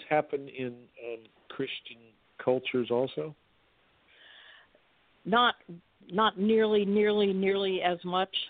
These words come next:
Speaker 2: Um, I've, I've heard of some of the, the strange sects out west, um, that will force, like,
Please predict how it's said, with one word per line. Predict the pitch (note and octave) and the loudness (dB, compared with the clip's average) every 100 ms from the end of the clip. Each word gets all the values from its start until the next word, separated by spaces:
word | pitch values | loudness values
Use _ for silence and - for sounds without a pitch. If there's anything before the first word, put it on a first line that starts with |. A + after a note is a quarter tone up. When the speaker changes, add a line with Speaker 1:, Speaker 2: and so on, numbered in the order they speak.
| - _ - - | -14 _ -20 -4
Speaker 2:
Um, | F3 E3+ D#3+ D#3+ D#3 - _ _ _ _ _ _ _ - - - F#3 | 0 0 0 -6 -10 -16 _ _ _ _ _ _ _ -20 -20 -6 0
I've, | F#3+ F#3 - | 0 0 0
I've | G3+ G3 | 0 2
heard | A#3 A3+ | 2 2
of | G#3+ G3+ | 0 -2
some | A3+ G#3+ | -2 0
of | G#3 | 0
the, | G3+ G3 _ _ D#3+ | 0 -2 _ _ -2
the | F#3 E3+ E3 D3 - - - - | 2 2 2 -2 -10 -20 -20 -6
strange | - G3+ G3+ G3 - - - _ | 0 2 4 2 -2 -6 -18 _
sects | G#3 G3 - - - - | 0 0 -2 -6 -8 -4
out | F#3 F#3+ | -2 0
west, | E3+ F#3+ G#3 - _ - _ _ _ _ _ - | 0 0 0 -4 _ -20 _ _ _ _ _ -2
um, | F#3+ F3+ F3 E3+ E3+ - - E3+ | 2 4 2 -2 -8 -14 -6 0
that | F#3 | 0
will | F3+ F#3 F3 F3 D#3+ D3+ - - - | 2 2 4 4 0 -6 -20 -20 -4
force, | G3+ G3 F#3+ - - - | 2 2 0 -6 -10 -2
like, | F#3 F3 | 0 0